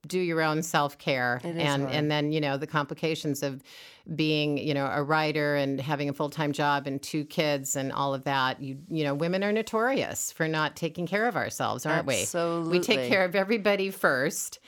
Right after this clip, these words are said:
Speaker 2: Everybody
Speaker 1: And
Speaker 2: first, me last.
Speaker 1: And, and what do they tell you on the airplane? Put the oxygen mask on
Speaker 2: On you
Speaker 1: yourself
Speaker 2: first.
Speaker 1: before you put it on anyone else. But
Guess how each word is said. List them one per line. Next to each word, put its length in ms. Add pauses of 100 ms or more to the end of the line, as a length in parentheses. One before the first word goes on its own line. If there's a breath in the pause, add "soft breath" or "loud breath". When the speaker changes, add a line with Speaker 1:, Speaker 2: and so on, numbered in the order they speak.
(160)
Speaker 2:
Everybody 300
Speaker 1:
And 160
Speaker 2:
first, 260
me 200
last. 600
Speaker 1:
And, 220
and 240
what 120
do 60
they 140
tell 180
you 140
on 140
the 100
airplane? 560
Put 240
the 120
oxygen 540
mask 380
on 80
Speaker 2:
On 80
you 80
Speaker 1:
yourself 420
Speaker 2:
first. 300
Speaker 1:
before 480
you 160
put 220
it 100
on 160
anyone 300
else. 300
But 180